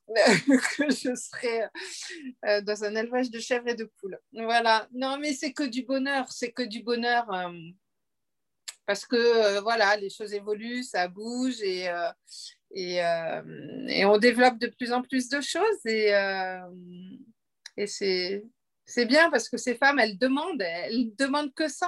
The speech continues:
hein, à évoluer, à s'en sortir. Elles ne demandent que ça. Elles ont envie,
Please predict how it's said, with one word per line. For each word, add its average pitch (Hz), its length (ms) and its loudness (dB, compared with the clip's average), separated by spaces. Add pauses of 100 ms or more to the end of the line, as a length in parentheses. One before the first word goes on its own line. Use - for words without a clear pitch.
(120)
hein, 262 220 -2
à 214 120 4
évoluer, 269 640 0
à 247 100 4
s'en 226 180 -12
sortir. - 460 -6 (720)
Elles 220 180 0
ne 311 160 4
demandent 269 420 -2
que 277 120 -6
ça. 285 260 -4 (220)
Elles 208 320 -2
ont 302 100 2
envie, 262 400 -2